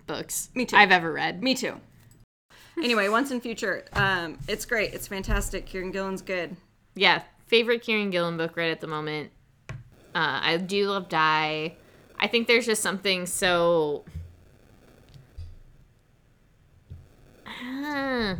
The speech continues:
Speaker 2: I love the historical, um, aspect of this book and how they twist it for their own story.
Speaker 1: Yeah, I love that. And I also love just, like, the dynamics between the characters
Speaker 2: Mm-hmm.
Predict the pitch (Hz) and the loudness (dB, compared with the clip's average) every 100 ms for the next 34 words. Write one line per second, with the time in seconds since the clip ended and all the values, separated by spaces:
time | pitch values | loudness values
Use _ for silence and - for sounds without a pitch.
0 | 220 220 254 262 240 - 220 214 170 214 | 0 0 0 -2 -4 -4 -4 -4 -2 0
1 | 208 202 - - - - - - 196 196 | 0 0 -4 -14 -20 -20 -20 -14 -8 -4
2 | 185 170 180 180 - 196 196 - 175 - | -4 -6 -6 -4 -2 -2 -2 -6 -8 -6
3 | 170 170 170 165 208 175 170 175 - 165 | -6 -6 -8 -8 -6 -4 -2 -4 -8 -6
4 | 165 165 160 143 - - 190 - 190 170 | -2 0 -2 -6 -14 -10 -8 -6 -4 -6
5 | - 190 160 165 160 165 - - 160 156 | -6 -8 -4 -4 -4 -8 -10 -10 -8 -8
6 | 120 185 - - - - - - 240 - | -10 -12 -14 -20 -20 -20 -10 2 6 8
7 | 233 262 247 196 190 240 208 220 262 339 | 8 6 6 10 10 10 6 4 4 0
8 | 269 233 226 - 208 - 208 175 156 - | 0 2 0 0 -2 0 2 2 2 -4
9 | - 180 170 165 156 165 175 - 180 170 | -6 0 0 0 -2 -2 -4 -4 -8 -6
10 | 170 160 147 - 139 156 202 208 208 220 | -8 -8 -10 -6 -4 -4 -4 -4 -2 -2
11 | 233 214 208 196 196 | -4 -6 -6 -6 -6